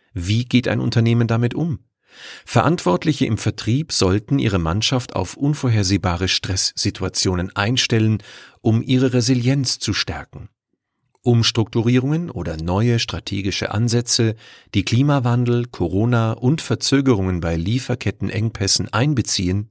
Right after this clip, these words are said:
sind gefragt. Veränderungen im Unternehmen sind hochgradig individuell. Ein Blick auf neue Möglichkeiten und die Offenheit zur Transformation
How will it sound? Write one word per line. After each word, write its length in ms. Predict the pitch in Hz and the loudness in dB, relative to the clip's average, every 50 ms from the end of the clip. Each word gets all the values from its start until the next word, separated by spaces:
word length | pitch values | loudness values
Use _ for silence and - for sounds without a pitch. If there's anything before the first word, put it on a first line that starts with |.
| - | -4
sind 320 | - - 98 90 82 - - | 0 0 0 0 0 -2 -4
gefragt. 600 | 104 - - 120 135 139 - - - - - _ _ _ _ _ _ _ _ _ _ - - - - - - - - | -6 -4 -4 -4 -4 -4 -6 -10 -14 -20 -20 _ _ _ _ _ _ _ _ _ _ -20 -20 -20 -20 -20 -20 -16 -4
Veränderungen 600 | - 120 - - 160 175 185 175 175 170 170 160 | 0 2 4 4 4 4 4 4 4 4 2 2
im 100 | 147 151 | 2 0
Unternehmen 520 | 143 143 117 123 117 117 135 156 156 139 107 | -2 0 2 2 4 4 4 4 2 2 2
sind 360 | 98 98 92 - - - - | 2 0 -2 -2 -4 -2 2
hochgradig 680 | 151 165 151 - - - 92 87 82 80 82 80 - | 2 2 2 -2 -6 -6 -6 -4 -4 -4 -4 -6 -4
individuell. 640 | - 95 87 90 85 90 85 82 87 104 107 82 73 - _ _ _ _ _ _ _ _ _ _ _ _ _ | -4 -4 -4 -2 -2 -2 -2 -2 -2 -2 -2 -4 -6 -8 _ _ _ _ _ _ _ _ _ _ _ _ _
Ein 160 | - 107 107 | 0 2 2
Blick 220 | 104 123 185 - 175 | 4 2 2 2 2
auf 200 | 160 120 - - | 0 2 2 0
neue 320 | 98 101 117 147 156 135 | 2 2 4 4 4 2
Möglichkeiten 840 | 101 95 95 101 104 - 139 139 - - 147 147 156 160 - 175 156 | 2 2 0 0 0 -2 -4 -4 -4 -4 -4 -4 -4 -4 -4 -4 -2
und 240 | 110 90 - - - | -2 -2 -4 -6 -6
die 160 | 90 85 - - | -6 -6 -6 -6
Offenheit 560 | - - 147 - 156 147 127 117 98 90 - | -6 -6 -4 -2 -2 0 0 0 0 -2 -4
zur 300 | - - - 92 82 - | -6 -4 -2 -2 -2 -2
Transformation 960 | - 92 90 90 - - 92 85 85 85 - - - - 107 107 110 107 104 | -2 -4 -2 -2 -2 -2 -2 -2 -4 -4 -2 -2 0 2 4 4 4 2 0